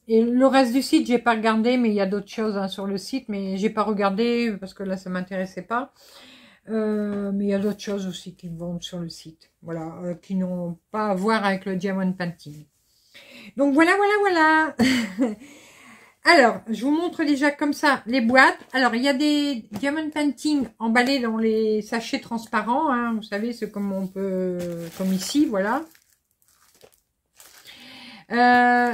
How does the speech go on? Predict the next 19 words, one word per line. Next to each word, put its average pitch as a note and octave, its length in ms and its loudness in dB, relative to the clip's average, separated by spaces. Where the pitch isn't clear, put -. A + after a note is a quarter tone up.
et D4 340 2
ils A#3+ 300 0
ont C#4 220 2
donc B3 420 0
les A#3 140 2
D A3+ 160 2
P, C4 500 2
euh, G#3 1040 -2
comme G#3+ 220 0
là G#3+ 200 2
j'ai, G3 520 -2
j'ai G3 160 0
choisi, G#3 640 0
emballés A3 400 0
dans G#3+ 180 -2
des G3 220 -2
boîtes, A3+ 560 2
euh, G#3 300 -4
transparentes, A3+ 760 -4